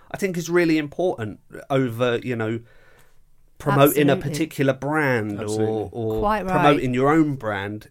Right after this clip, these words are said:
Speaker 1: It's important to promote mental well-being and, and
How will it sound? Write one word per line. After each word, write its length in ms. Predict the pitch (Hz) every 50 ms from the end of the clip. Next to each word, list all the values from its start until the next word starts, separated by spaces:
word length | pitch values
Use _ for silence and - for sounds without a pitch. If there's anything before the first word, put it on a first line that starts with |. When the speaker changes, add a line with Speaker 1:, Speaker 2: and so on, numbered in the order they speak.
| _
Speaker 1:
It's 480 | - 123 117 - - - - - - - -
important 500 | 135 135 139 - 156 151 - 143 143 127
to 120 | - 143 135
promote 540 | - - 139 131 135 131 131 135 123 - _ _ _ _ _ _ _ _ _ _ - - - - _ _ - 98 - -
mental 420 | 104 107 107 117 123 - 123 120
well-being 680 | 120 131 131 131 123 139 151 160 151 131 110 101 107 98
and, 240 | 98 101 101 98 -
and 360 | - 104 107 107 107 107 -